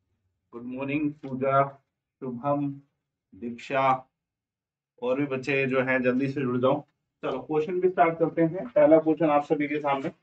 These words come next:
कैग जो है, Comptroller and Auditor General of India, is how many members body? बड़ा खतरनाक question है। कैग जो है, कै-, देखो कैग के ऊपर basic सवाल क्या आ सकता है कि भैया कैग को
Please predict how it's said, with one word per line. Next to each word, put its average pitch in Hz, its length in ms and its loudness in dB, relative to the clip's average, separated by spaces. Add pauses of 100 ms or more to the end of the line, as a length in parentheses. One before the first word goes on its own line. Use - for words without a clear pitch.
(1000)
कैग 185 320 4
जो 190 160 -2
है, 143 240 -2 (400)
Comptroller 160 460 2
and 175 100 2
Auditor 160 460 4
General 160 260 6
of 160 140 4
India, 151 280 4 (180)
is 160 220 -4 (1500)
how 156 160 2
many 180 260 -4
members 156 440 -2
body? 110 340 -8
बड़ा 120 220 4
खतरनाक 131 500 2
question 127 320 -2
है। - 800 -10 (1080)
कैग 156 280 2
जो 180 100 -4
है, 151 300 4
कै-, - 240 -4
देखो 180 300 6
कैग 143 340 4
के 170 60 4
ऊपर 160 260 8
basic 147 360 2
सवाल 147 380 8
क्या 143 180 10
आ 127 120 12
सकता - 300 -6
है 151 80 -4
कि 143 160 -8
भैया 143 280 0
कैग 131 280 4
को 160 120 2